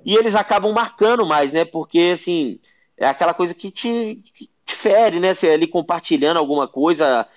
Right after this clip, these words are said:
e o cara lá com palavras, assim, no, até eu, eu vejo esse cara, o Yuri, que tá começando a ter hater, eu vejo nos comentários, cara, como é que pode o cara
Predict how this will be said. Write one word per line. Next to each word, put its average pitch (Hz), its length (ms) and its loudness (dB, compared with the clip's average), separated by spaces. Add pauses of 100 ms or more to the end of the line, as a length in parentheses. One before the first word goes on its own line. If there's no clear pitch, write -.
(200)
e 143 60 0
o 139 60 -2
cara 156 240 0
lá 151 260 0
com - 340 -4
palavras, 151 420 0
assim, 151 360 -4 (500)
no, 143 440 0
até 190 280 0
eu, 226 160 0
eu 156 160 -4
vejo 170 200 -2
esse 170 140 -12
cara, 170 300 -4
o 156 80 -2
Yuri, 156 420 0
que - 160 -20
tá 160 80 -10
começando 175 360 -8
a 170 40 -10
ter 156 160 -4
hater, 143 420 -2
eu 135 60 -2
vejo 143 200 -4
nos 151 120 -10
comentários, 147 400 -6
cara, 175 160 -4
como 175 180 -6
é 208 40 -2
que 208 120 -8
pode 160 320 -4
o 185 40 -10
cara 156 460 -2